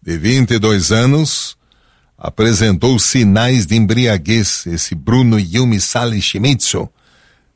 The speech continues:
esses sinais de embriaguez, só que ele negou a fazer o teste do bafômetro.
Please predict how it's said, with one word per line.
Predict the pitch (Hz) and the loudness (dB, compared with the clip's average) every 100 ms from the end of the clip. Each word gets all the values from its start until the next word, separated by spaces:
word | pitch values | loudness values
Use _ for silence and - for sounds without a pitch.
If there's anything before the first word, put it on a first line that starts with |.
| _ | _
esses | - 80 95 | -8 -6 -4
sinais | - 92 90 104 98 | -2 0 0 0 0
de | 98 | 0
embriaguez, | 90 90 82 76 90 101 120 131 - - _ _ | 0 -2 -6 -4 -2 0 -2 -4 -6 -12 _ _
só | - - | -20 -16
que | - 101 | -8 0
ele | 101 | 2
negou | 107 147 131 113 127 | 4 2 0 0 0
a | 123 | 0
fazer | - 131 87 107 | 0 -2 0 -2
o | 110 | -4
teste | - 92 98 - 110 | -4 -2 0 -2 -2
do | 110 | -2
bafômetro. | 131 120 - - 101 76 - - | -2 -4 -4 0 0 0 -6 -20